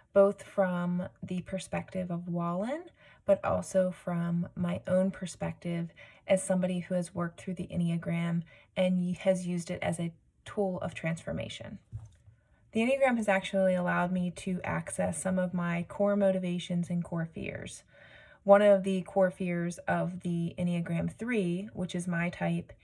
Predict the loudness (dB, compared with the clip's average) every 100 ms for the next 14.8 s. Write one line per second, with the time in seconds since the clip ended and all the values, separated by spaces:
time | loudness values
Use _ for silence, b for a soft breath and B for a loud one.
0 | B B B 0 2 2 2 -2 -2 -2
1 | -2 -2 0 2 0 0 0 2 0 -4
2 | -2 0 0 0 -4 -6 -8 -8 -8 -12
3 | _ _ _ _ _ -20 -20 _ _ -8
4 | -6 -4 -6 -6 -6 -2 0 0 -2 -2
5 | -2 -2 -4 -8 B B B _ 6 6
6 | 6 4 6 4 4 4 6 4 2 -2
7 | -2 -2 -2 -2 0 0 2 0 -2 B
8 | B _ -4 0 0 -4 -8 0 0 0
9 | -4 -2 0 0 0 8 8 8 4 2
10 | -2 -2 -2 0 -2 -6 -12 _ _ -2
11 | 0 2 0 0 0 0 0 -2 -6 -2
12 | 2 2 0 -6 -6 -4 -2 -2 -2 -2
13 | -4 -6 b b b b b b b b
14 | b _ 2 4 6 6 4